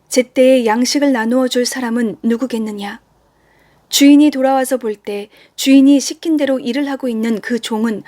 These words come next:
복이 있을 것이다. 내가 진실로 너희에게 말한다. 주인은 그 종에게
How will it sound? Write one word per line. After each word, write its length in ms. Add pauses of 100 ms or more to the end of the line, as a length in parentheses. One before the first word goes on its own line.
(160)
복이 280
있을 240
것이다. 540 (840)
내가 440
진실로 640
너희에게 420
말한다. 540 (580)
주인은 540 (220)
그 160
종에게 580